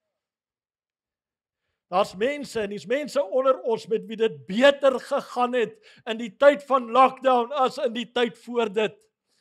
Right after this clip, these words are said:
Dis die Here wat ons dien. Dis wat gebeur as jy 'n ander gees openbaar in die tyd van die krisis. Wanneer mense huil, dan juig ons.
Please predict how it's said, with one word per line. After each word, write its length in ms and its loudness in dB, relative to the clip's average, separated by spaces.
Dis 300 6
die 200 -2
Here 340 8
wat 200 0
ons 240 -2
dien. 380 0
Dis 260 6
wat 240 2
gebeur 600 6
as 140 0
jy 120 2
'n 300 8
ander 260 2
gees 440 -2
openbaar 640 4
in 60 -4
die 140 -4
tyd 320 6
van 160 0
die 120 0
krisis. 920 2
Wanneer 340 6
mense 480 0
huil, 840 6
dan 360 2
juig 380 4
ons. 600 -10